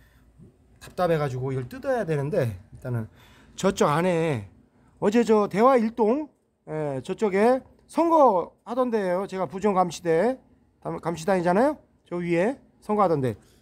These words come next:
요 밑에 아줌마들 시켜가지고서 저기서 계속 약을 쏜 거야.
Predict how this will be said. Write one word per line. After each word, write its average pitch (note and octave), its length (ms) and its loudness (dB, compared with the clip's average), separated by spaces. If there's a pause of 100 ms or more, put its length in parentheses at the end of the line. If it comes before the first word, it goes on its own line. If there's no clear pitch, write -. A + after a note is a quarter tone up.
(120)
요 A3 100 2
밑에 B3+ 480 4
아줌마들 A#3 480 2
시켜가지고서 B3+ 840 0 (420)
저기서 B3+ 300 -4
계속 C#4+ 380 0
약을 B3 180 2
쏜 A#3+ 180 -4
거야. D#3+ 340 -2